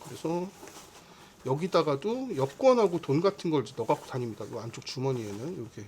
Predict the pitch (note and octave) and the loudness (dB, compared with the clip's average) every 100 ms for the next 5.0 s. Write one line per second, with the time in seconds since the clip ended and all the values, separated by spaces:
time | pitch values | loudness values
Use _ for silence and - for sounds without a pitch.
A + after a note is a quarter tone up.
0 | - - - - G3+ G3+ F3 A#2 - G#2+ | -18 -20 -12 -6 -2 0 -2 -6 -8 -8
1 | F3 A3 B2 B2+ D#3+ F#3+ D#3 A#2+ - D#3+ | -8 -8 -6 -2 0 0 -2 -6 -2 0
2 | D#3+ B2 - B2 A2+ - F3+ A2+ - - | 2 0 -4 -6 -4 -2 -2 -4 -12 -20
3 | - - B2+ C#3 C3+ B2+ - C4+ G3+ A#2 | -20 -10 -2 -2 -2 -4 2 4 4 2
4 | F2+ - C#3 E3+ D3+ C#3+ - C#3+ C3+ G2+ | -2 -4 4 4 4 0 0 2 2 -4